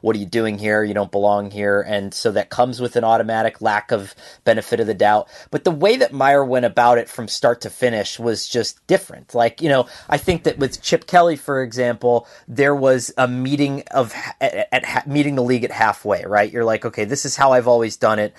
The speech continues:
but this is what succeeds in the N F L." I think with Cliff Kingsbury, it was,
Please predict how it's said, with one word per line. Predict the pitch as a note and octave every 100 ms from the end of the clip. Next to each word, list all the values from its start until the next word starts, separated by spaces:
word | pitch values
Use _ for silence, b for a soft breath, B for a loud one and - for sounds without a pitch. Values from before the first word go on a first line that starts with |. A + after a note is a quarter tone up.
| B -
but | -
this | C3+ B2
is | A2+
what | A#2
succeeds | - G#2+ - A#2+ G#2+
in | A2+
the | G#2+
N | G2+
F | F#2+ -
L." | G2 F2+ B B
I | -
think | - B2+
with | B2 A#2
Cliff | - C#3 B2
Kingsbury, | - C#3 A#2+ A2+ A#2 A2
it | G#2+
was, | A2 A2 G#2